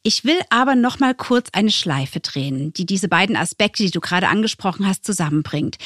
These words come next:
Nämlich genau diese gefühlte Unterversorgung mit Vitaminen et cetera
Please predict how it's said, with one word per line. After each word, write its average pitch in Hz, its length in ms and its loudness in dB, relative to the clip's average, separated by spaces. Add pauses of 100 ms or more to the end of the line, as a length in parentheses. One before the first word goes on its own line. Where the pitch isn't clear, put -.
(260)
Nämlich 226 380 4
genau 196 440 6
diese 226 560 2 (220)
gefühlte 247 640 4
Unterversorgung 339 1040 2
mit 269 240 2
Vitaminen 285 540 4
et 220 140 -2
cetera 302 500 -2